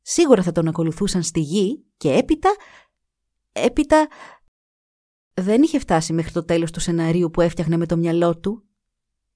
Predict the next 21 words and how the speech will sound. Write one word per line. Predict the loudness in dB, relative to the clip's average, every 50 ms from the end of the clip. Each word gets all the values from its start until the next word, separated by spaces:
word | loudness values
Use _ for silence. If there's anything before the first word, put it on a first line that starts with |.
| _ _ -2
Αλλά | -2 0 0 0 0
τώρα | 2 2 4 4 2 0 -4 -8 _ _
βρισκόταν | -8 -8 -4 -2 -2 -2 0 0 -2
δίπλα | -2 -2 -4 -2 -2 -4
στο | -2 -4 -4
κλουβί | -2 -2 -2 0 0 -2 -2 -2 -6 _ _ _ _ _ _
και | -10 -8
πριν | -4 -2 -2 -2 0
καλά-καλά | 2 2 2 2 2 2 2 2 2 2 2
το | 0 -2
καταλάβει, | -2 -2 -2 -2 0 4 6 6 6 4 2 -2 -4 -4 _ _ _ _ _ _ _
είχε | -4 -4 -4 -2 0 0 2
ανοίξει | 2 2 2 0 -2 -4 -4
το | -4 -4 0
πορτάκι | 0 -2 -2 2 2 2 2 2 -2 -10 -12 -12 _ _ _ _ _
και | -6 -4 -2
είχε | -2 -2 0 0
ελευθερώσει | 0 0 0 0 0 0 2 2 0 0 -2 -8 -10 -12 _ _ 4
όλα | 6 6 6 6 4
τα | 0 -2 -6
πουλιά. | -4 -4 -2 -2 -2 -4 -6